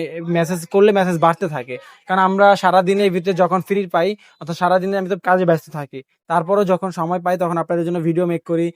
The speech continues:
এছাড়া অবসর সময় আমি আপনাদেরকে যে কমেন্টগুলো রয়েছে সেগুলো রিপ্লাই দেওয়ার চেষ্টা করি এবং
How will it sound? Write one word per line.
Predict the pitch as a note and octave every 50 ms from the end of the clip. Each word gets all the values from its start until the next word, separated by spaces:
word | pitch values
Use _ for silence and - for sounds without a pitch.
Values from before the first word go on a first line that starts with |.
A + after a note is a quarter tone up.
| _ _ _ -
এছাড়া | E3+ E3 - F#3 F3 F3
অবসর | E3+ E3 E3+ F3 F3+ - F#3+
সময় | F3 - F3+ F3+ F3+ F3+
আমি | E3+ E3 F3 E3+
আপনাদেরকে | D#3+ E3 F3+ E3 F3 E3 - F3+ F#3 F3+ - _ _ _ _
যে | - E3
কমেন্টগুলো | - F3+ F3 F3 F#3 F#3 F3 F#3+ F#3+
রয়েছে | F#3 F3+ F3 D#3+ F3+
সেগুলো | E3+ F3+ F3 E3+ F3 F3
রিপ্লাই | E3 E3+ E3+ - F3+
দেওয়ার | E3+ E3+ E3+ E3 -
চেষ্টা | F3 - - F3+ E3
করি | E3 E3+ E3+ E3+
এবং | D#3+ D#3